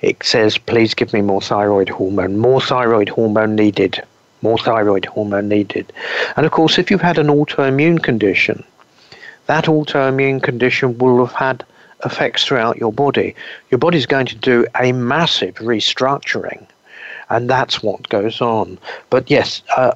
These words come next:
iodine, Lugol's iodine, and it has to be Lugol's. Um, in, you know, in all the years of practice, um, I haven't come across anything quite as effective as Lugol's.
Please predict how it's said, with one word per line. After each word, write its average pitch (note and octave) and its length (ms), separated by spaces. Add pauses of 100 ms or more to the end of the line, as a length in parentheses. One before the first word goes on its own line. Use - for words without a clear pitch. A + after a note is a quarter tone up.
(120)
iodine, C3+ 680
Lugol's C3 500
iodine, A#2+ 480
and A2 100
it - 80
has D3 280
to - 80
be A2+ 120
Lugol's. G2+ 800 (680)
Um, A2+ 420 (140)
in, A2 360 (360)
you A#2+ 80
know, B2 60
in C3 100
all B2+ 140
the A#2 80
years A2+ 240
of G#2+ 80
practice, A2 600 (280)
um, G#2 360 (1200)
I A#2+ 80
haven't A#2+ 380
come A2+ 200
across G#2+ 320
anything G#2+ 460 (420)
quite A#2+ 420
as A#2 140
effective - 540
as G2 140
Lugol's. F#2+ 580